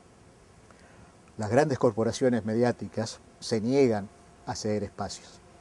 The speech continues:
¿Por qué? Porque hay toda una estructura, eh, en nuestro país, tanto en el aspecto judicial, donde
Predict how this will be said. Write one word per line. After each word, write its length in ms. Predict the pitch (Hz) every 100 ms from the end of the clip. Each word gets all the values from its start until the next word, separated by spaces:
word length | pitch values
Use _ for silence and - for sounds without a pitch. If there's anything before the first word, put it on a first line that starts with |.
| - - - - - - -
¿Por 180 | 113 113
qué? 300 | - 113 98 -
Porque 220 | 107 -
hay 40 | 139
toda 160 | 240
una 100 | 196
estructura, 840 | 147 117 - - 156 131 113 107 - -
eh, 380 | 110 101 95 92
en 60 | 98
nuestro 260 | 113 104 101
país, 540 | 117 120 113 104 - - - - - - - - - - -
tanto 760 | 123 117 - 110 104 101 98 98
en 100 | 101
el 160 | 98
aspecto 400 | 101 - - -
judicial, 720 | 104 107 107 - 123 110 110 - -
donde 480 | 117 110 104 110